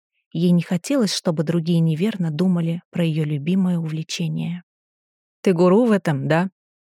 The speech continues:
В его тоне звучала снисходительность. "Немного", — кивнула Рита. Она всегда серьезно и с полной отдачей относилась ко всему,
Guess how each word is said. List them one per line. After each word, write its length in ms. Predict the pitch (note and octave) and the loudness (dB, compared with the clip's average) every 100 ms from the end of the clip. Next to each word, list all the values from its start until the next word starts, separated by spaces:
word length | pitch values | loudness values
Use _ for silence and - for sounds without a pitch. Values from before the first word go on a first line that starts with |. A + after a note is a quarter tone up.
| - | -4
В 40 | |
его 280 | G3+ G#3 F3+ | 0 2 2
тоне 360 | F3 G#3+ A3+ G#3 | 2 4 4 4
звучала 560 | F3 F3 - F3+ E3+ E3 | 2 -2 -2 -4 -4 -6
снисходительность. 1120 | - F3+ - E3 D#3 D#3+ - - D#3 - _ _ _ _ _ _ _ - | -2 -2 -2 -4 -4 -8 -8 -10 -10 -12 _ _ _ _ _ _ _ -2
"Немного", — 680 | D4 B3 F3+ F3+ E3+ E3+ E3+ - | 4 6 6 6 4 0 -2 -4
кивнула 400 | G3 F3+ F3 F3 | 0 4 4 2
Рита. 440 | F#3 D#3+ D#3+ D#3+ _ _ _ | 0 -2 -4 -6 _ _ _
Она 220 | - D4 A3 | -2 2 2
всегда 360 | - E3+ G#3+ | 2 0 2
серьезно 640 | G#3+ F#3 D#3+ F3+ A#3 - E3+ | 2 0 0 0 0 0 0
и 20 | |
с 120 | E3 | 0
полной 500 | - G#3+ B3 G#3+ G3+ | -2 0 2 2 2
отдачей 460 | F3+ D3+ G3+ - F#3+ | -2 -2 -2 -2 -6
относилась 640 | - F3 F3 - F3 E3+ | -2 -2 -2 -2 -2 -2
ко 120 | - | -2
всему, 560 | F3+ - E3+ D#3+ G3+ A3+ | -4 -2 -2 0 0 -2